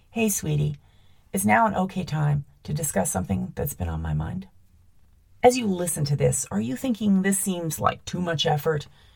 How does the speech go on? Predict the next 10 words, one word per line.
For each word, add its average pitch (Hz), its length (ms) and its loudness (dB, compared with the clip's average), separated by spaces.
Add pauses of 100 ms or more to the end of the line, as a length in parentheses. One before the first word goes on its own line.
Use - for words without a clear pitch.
(160)
and 147 120 4
it 143 140 0
shouldn't 196 300 0
be 151 80 -2
your 139 360 4
job 156 500 2
to 139 80 -2
fix - 260 -6
their 143 320 0
defensiveness? 151 800 0